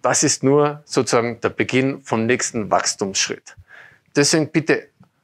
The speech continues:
äh, klär deine Mitarbeiter darauf auf, äh, oder darüber auf, denn sie haben kein Verständnis dafür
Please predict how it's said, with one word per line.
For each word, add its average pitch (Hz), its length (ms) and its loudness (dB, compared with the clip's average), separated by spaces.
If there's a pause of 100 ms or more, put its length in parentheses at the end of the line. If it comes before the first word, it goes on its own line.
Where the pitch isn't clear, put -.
(140)
äh, 117 240 4
klär 151 260 2
deine 147 200 2
Mitarbeiter 123 500 2
darauf 98 300 2
auf, 156 360 2
äh, - 20 -10
oder 123 380 2
darüber 123 420 2
auf, 151 360 2 (420)
denn 143 380 2 (180)
sie - 340 0
haben 147 200 2
kein 247 220 0
Verständnis 143 480 -2
dafür 160 400 0